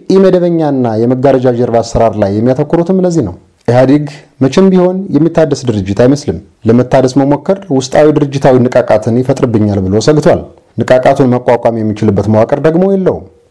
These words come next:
ከእንግዲህ ነብር ዥንጉርጉርነቱን እንደሚባለው ሁሉ እንኳን ግብሩን የግንባርነት አወቃቀሩና ስያሜውን እንኳ ይቀየራል ተብሎ አይታሰብም። አሁን የሀገሪቱ ችግር ከድርጅቱ አቅም በላይ እንደሆነበት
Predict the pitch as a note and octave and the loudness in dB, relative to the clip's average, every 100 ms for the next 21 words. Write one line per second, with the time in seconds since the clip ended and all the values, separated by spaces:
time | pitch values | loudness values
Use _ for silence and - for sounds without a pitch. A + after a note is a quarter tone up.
0 | _ _ _ - E3+ F#3+ G#3 G#3+ - - | _ _ _ -2 2 4 4 0 -6 -2
1 | D3+ E3+ F3+ F#3 F#3 F3 D#3+ D3+ C#3+ C3 | 2 2 2 2 2 0 0 0 0 -2
2 | B2 A2+ A2+ A2+ A2 A2 A#2 D3 F#3 A3+ | -2 -2 0 0 0 2 2 0 0 -2
3 | - - - - D3+ D3+ F#3 F#3+ E3+ C3 | -6 -20 -18 -2 0 2 2 4 2 0
4 | C#3 E3+ - C3+ C#3+ E3+ E3+ F3 F3 E3 | -2 -4 -4 0 2 2 2 2 0 0
5 | D3+ D3+ C#3 C3+ A#2+ A2+ A2 A2+ A2 A2 | 0 0 -2 -2 -4 -4 -4 -2 0 2
6 | G#2 G#2 G2 G#2 G2+ A2+ B2 C#3 D3 D#3+ | 0 -2 -2 -2 0 0 2 0 0 0
7 | D#3+ D#3+ - E3 E2+ - _ _ A2+ B2 | 0 -2 -2 -4 -4 -14 _ _ 0 4
8 | C#3 D#3+ C#3+ C3+ C3 C3 B2+ A#2 C#3+ G3 | 4 2 0 -2 -2 -4 -4 -6 0 0
9 | G3 - _ - E3 F3 E3+ F3+ C3 C#3+ | -2 -8 _ -2 0 2 2 2 2 2
10 | C3 A#2+ A2+ G#2 G2+ G#2 A#2+ F3 | 0 0 0 -2 -2 -2 -2 -2